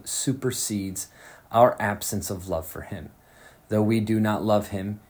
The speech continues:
he chose to love us. Paul says that when we experienced God's love, it was at a time when we were weak and when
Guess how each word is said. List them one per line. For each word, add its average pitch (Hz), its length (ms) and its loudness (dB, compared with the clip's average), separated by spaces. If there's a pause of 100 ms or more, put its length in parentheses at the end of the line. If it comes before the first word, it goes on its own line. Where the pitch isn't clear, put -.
(100)
he 117 140 -6
chose 95 360 -6
to 95 100 -10
love 87 240 -4
us. - 460 -4 (480)
Paul 120 180 4
says 110 320 2
that 101 400 0
when 110 200 -4
we 104 120 0
experienced 123 880 0
God's 95 400 -4
love, 95 320 -4 (640)
it 123 60 -8
was 117 180 -2
at 123 120 4
a 107 40 -4
time 131 480 0
when 107 180 2
we 110 140 2
were 98 380 -2 (220)
weak 113 560 -2 (280)
and 107 240 -2
when 107 400 0